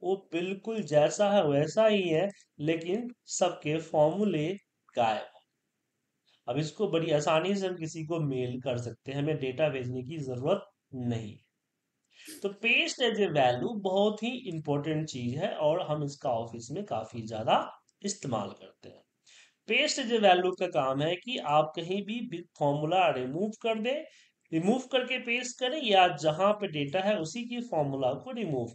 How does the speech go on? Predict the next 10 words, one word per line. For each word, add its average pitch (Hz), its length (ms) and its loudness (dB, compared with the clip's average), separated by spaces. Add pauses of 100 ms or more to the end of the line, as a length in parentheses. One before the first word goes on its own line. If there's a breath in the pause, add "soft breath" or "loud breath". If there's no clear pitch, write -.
कर - 120 -12
लें। - 180 -20 (2000 soft breath)
उसके 214 260 -2
बाद 269 140 6
आता 233 300 8
है 254 80 2
paste 208 500 0
as 143 120 -4
a 156 140 -2 (120)
format। 104 280 -6